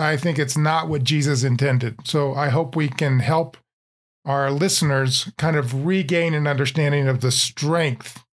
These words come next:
and the boldness of this prayer.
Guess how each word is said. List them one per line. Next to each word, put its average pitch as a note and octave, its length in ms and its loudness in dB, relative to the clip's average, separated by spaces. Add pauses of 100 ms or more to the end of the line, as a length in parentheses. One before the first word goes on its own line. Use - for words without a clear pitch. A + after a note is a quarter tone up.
(760)
and D3 260 2
the C#3 40 4
boldness C3 580 0
of B2+ 160 0
this A#2+ 160 2
prayer. B2+ 520 0